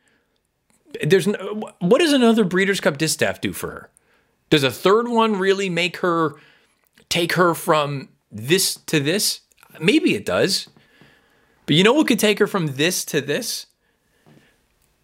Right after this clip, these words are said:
Putting together some sort of a campaign where she takes on males multiple times and wins, culminating in the Breeders' Cup Classic. I don't know if the Connections have any intention of doing this. I can't imagine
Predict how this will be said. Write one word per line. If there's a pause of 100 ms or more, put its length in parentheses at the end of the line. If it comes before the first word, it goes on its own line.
(420)
Putting
together
some
sort
of
a
campaign
where
she
takes
on
males
multiple
times
and
wins, (760)
culminating
in
the
Breeders'
Cup
Classic. (1300)
I
don't
know
if
the
Connections
have
any
intention
of
doing
this.
I
can't
imagine